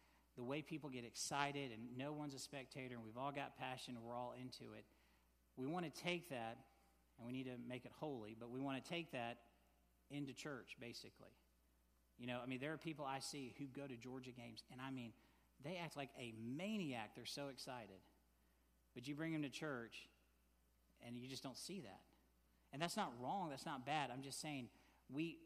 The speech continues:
the things that we're talking about, we all do in different places depending on the venue.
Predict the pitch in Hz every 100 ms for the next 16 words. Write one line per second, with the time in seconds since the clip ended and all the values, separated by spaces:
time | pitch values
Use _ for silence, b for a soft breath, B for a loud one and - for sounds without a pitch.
0 | - - - - 135 - 214 220 208 160
1 | - 143 156 175 170 165 - 131 143 143
2 | 170 175 131 160 160 131 120 139 - 131
3 | 123 - - - 156 170 170 - 113 120
4 | - 139 131 120 117 143 120